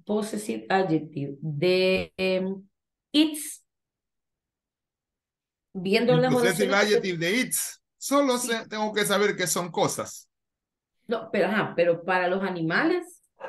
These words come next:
Speaker 1: se usa también ese.
Speaker 2: Ah, va. Lo que pasa es que en los animales la trampa es cuando son más de uno. Y, por ejemplo, pueden ver en la oración, va,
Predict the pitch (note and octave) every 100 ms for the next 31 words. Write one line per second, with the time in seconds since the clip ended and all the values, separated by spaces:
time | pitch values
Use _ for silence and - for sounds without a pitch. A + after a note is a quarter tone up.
0 | - - F3+ F3 E3+ D#3+ D#3 F3 G#3 -
1 | - - - C#3+ D#3 F#3 E3+ C3 A#2+ -
2 | E3 F3 F3 D#3+ F3+ A3 G#3+ G3 F3+ F3+
3 | E3 D#3 D3 F3 F#3+ D#3 D3+ E3 F#3+ E3+
4 | D#3+ - F3+ D#3 C3 C#3 A#2+ B2 B2 C#3+
5 | F#3+ F3 - _ _ - - - - -
6 | - C3+ D3 C3+ C3 C3+ D#3 D#3 D3+ D#3
7 | D3+ D#3+ D#3 C#3 C3+ B2 - D#3 D#3 A#2+
8 | G#2+